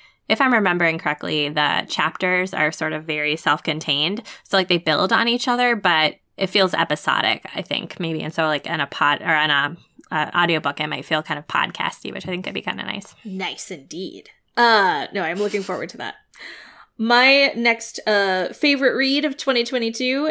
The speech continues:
Speaker 2: is Looking for the Good War, American Amnesia and the Violent Pursuit of Happiness by Elizabeth D. Samet. Uh, the cover for this is fantastic. It's what made me pick it up.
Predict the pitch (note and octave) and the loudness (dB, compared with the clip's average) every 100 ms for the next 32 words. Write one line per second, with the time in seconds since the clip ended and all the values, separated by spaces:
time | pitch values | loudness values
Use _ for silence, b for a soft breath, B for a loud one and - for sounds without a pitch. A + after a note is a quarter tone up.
0 | - G#3 G3+ G3 - A3+ C4+ C#4+ C#4+ C4 | 4 4 4 0 -2 -2 0 -2 0 0
1 | G#3 F#3 G#3 A3 G#3 G3 G#3 A#3 D#4 B | 0 2 4 4 2 0 2 2 -2 B
2 | B B - G3 G#3 B3 B3+ A#3 G3 G3+ | B B -4 0 2 2 2 -2 -2 -2
3 | A3+ A#3 A3+ F#3+ F#3 F#3 G3 B3 B3+ - | -2 0 2 0 -2 -2 -2 -2 -4 -4
4 | A3 A3 A3 G3 G3 F#3+ G3+ F#3+ F#3+ - | -4 -2 -4 0 0 0 -2 -2 -4 -2
5 | F3+ F3 - F#3 F#3+ G3 F#3+ - F#3+ G3 | 0 0 -2 -4 -2 -4 -4 -6 -6 0
6 | G3 - - G3 F#3+ F#3+ F#3 B B B | 0 -2 -4 -4 -2 -4 -6 B B B
7 | - G#3 G3 F#3+ - A3 C4 D4+ D4 C#4 | 2 6 6 4 2 2 2 4 2 2
8 | C4+ A#3 - G3+ F3+ G3 E3+ F3+ F3 E3+ | 2 0 0 0 0 0 0 0 -4 -4
9 | - F#3+ F3+ F3 E3+ F#3 F3+ E3 D3+ - | -2 -2 -2 -2 -4 -4 -4 -2 -4 -6